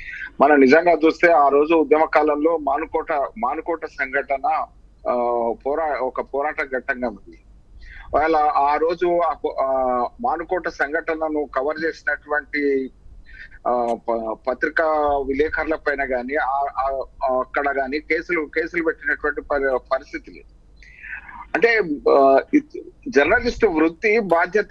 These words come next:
కర్తవ్యం జరుగుతున్నటువంటి, జరుగుతున్నటువంటి ఉద్యమాలను గాని, ప్ర-,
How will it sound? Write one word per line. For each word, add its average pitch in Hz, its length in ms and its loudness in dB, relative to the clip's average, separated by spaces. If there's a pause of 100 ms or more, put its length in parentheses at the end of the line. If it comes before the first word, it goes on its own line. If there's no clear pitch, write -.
(180)
కర్తవ్యం 190 520 -2
జరుగుతున్నటువంటి, 180 1120 -4
జరుగుతున్నటువంటి 175 800 -4
ఉద్యమాలను 165 580 -2
గాని, 151 420 -4
ప్ర-, - 160 -8